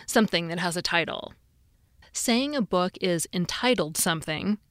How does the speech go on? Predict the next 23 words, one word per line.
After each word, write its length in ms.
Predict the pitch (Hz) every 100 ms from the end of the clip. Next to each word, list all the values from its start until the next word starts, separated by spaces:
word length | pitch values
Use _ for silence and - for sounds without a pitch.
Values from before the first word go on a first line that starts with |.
| _
isn't 240 | 233 226
wrong. 540 | 196 165 160 - - 220 _ _ _ _ _ - - _ -
On 140 | 208
the 100 | 247
other 160 | 320 208
hand, 420 | 165 151 - - _
simpler 480 | - - 320 330 285
language 500 | 220 190 190 190 175
is 300 | 180 165 - -
almost 380 | 240 294 285 262
always 240 | 220 208
better, 560 | 185 226 247 - - 233 _ _
and 380 | 202 202 185 180 -
since 340 | - 190 - -
titled 640 | - 220 247 180 156 185 - -
is 300 | 175 165 -
simpler 480 | - 349 381 170 175
than 160 | 165 165
entitled, 680 | 160 160 156 156 165 175 - _ _ - -
I 80 | 226
do 320 | 185 262 294
consider 540 | - 269 - 190 180
titled 680 | 175 - 180 175 165 156